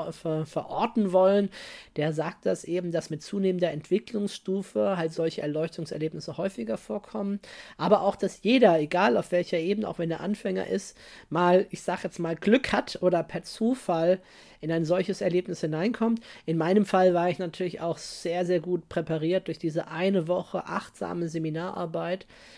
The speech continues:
in der Schattenarbeit, wo man sich eben intensiv auch auseinandersetzt mit dem, was man sonst bei sich selber wegdrückt, mit den Schattenanteilen nach, nach C G Jung,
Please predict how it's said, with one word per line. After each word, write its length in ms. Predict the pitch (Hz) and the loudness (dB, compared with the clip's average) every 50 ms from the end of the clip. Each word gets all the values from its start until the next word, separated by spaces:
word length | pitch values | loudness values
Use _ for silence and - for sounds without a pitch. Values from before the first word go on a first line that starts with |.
| - _ - | -20 _ -8
in 60 | 156 | -6
der 60 | 156 | -6
Schattenarbeit, 800 | 156 - - 175 185 - - 190 165 151 160 165 170 170 156 165 | -4 -4 -4 -4 -6 -4 -4 -6 -4 -4 -2 -2 0 0 -2 -2
wo 60 | 165 | -4
man 120 | 156 156 156 | -6 -4 -6
sich 180 | 160 - - | -6 -8 -8
eben 140 | 160 147 156 | -8 -8 -8
intensiv 640 | - 165 180 - 196 185 165 160 165 175 175 - | -6 -6 -4 -4 -4 -4 -4 -4 -6 -6 -6 -6
auch 260 | - 156 156 156 151 - | -4 -2 -2 -2 -4 -4
auseinandersetzt 800 | - 147 - - 151 147 156 175 185 165 160 170 165 - - | -8 -10 -8 -8 -6 -6 -4 -4 -2 -2 -2 -2 -4 -6 -8
mit 120 | 165 151 - | -10 -8 -6
dem, 160 | 160 160 165 | -6 -4 -4
was 140 | 160 156 - | -6 -8 -8
man 160 | 160 147 143 | -8 -8 -6
sonst 260 | 147 156 180 190 - | -6 -6 -6 -8 -8
bei 140 | - 156 147 | -10 -10 -8
sich 180 | 151 160 156 | -8 -10 -10
selber 400 | - - 147 151 156 160 139 135 | -10 -10 -10 -8 -6 -8 -8 -8
wegdrückt, 800 | - 147 - - - - - - - 170 196 - - - - - - - - - - - - - - | -10 -12 -12 -14 -16 -14 -8 -4 -2 -2 -2 -2 -6 -14 -20 -20 -20 -20 -20 -20 -20 -20 -18 -12 -10
mit 120 | 143 135 | -8 -6
den 140 | - 147 139 | -6 -6 -6
Schattenanteilen 1300 | - - - 170 - - - 214 190 - 165 170 185 185 180 - - 170 165 170 175 180 180 185 180 180 | -6 -8 -6 -8 -6 -4 -2 -4 -2 -2 -4 -4 -4 -4 -4 -6 -8 -6 -2 0 2 2 2 2 0 -2
nach, 360 | 170 170 165 - - - - | -4 -6 -8 -10 -12 -14 -8
nach 240 | 165 170 175 - - | -6 -6 -6 -6 -10
C 220 | - - 185 170 | -6 -2 -2 0
G 140 | 160 170 165 | 2 2 0
Jung, 300 | 165 160 165 175 196 | 2 2 0 0 -2